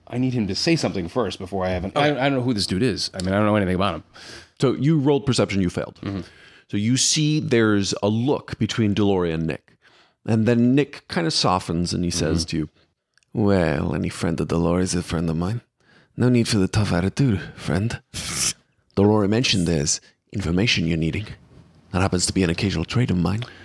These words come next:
Speaker 1: Can you, uh, point us in the direction of Saw Gerrera?
Speaker 2: Saw Gerrera?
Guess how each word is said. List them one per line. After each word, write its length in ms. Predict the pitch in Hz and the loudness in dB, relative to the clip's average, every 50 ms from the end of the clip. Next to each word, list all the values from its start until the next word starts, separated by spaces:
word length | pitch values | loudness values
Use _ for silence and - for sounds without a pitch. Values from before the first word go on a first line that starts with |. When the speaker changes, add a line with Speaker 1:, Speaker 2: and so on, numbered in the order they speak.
| - - - - - - | -20 -20 -20 -20 -12 -6
Speaker 1:
Can 120 | - - | -2 0
you, 240 | 104 110 107 107 104 101 | 2 4 4 4 4 4
uh, 300 | 104 98 95 95 92 87 - - - - - - - - | 4 2 2 2 2 0 -2 -8 -16 -20 -20 -20 -16 -2
point 160 | - 117 110 107 | 0 2 2 2
us 120 | 98 - | 2 2
in 80 | 101 95 | 0 2
the 100 | 95 98 | 2 2
direction 340 | 95 101 104 - - 104 | 2 2 0 0 0 0
of 60 | 95 - | 0 0
Saw 180 | - - 101 98 | 2 2 2 0
Gerrera? 440 | 87 95 90 107 147 175 185 - - - - - - - - - - | 0 0 0 0 0 -2 -2 -4 -8 -14 -20 -20 -20 -20 -20 -20 -18
Speaker 2:
Saw 640 | - - - - - 76 85 85 92 95 85 90 98 | -16 -12 -6 -4 -2 0 0 2 2 2 2 2 2
Gerrera? 640 | 73 80 78 69 76 92 135 160 147 92 71 - | 2 2 2 4 4 4 4 4 2 2 0 -4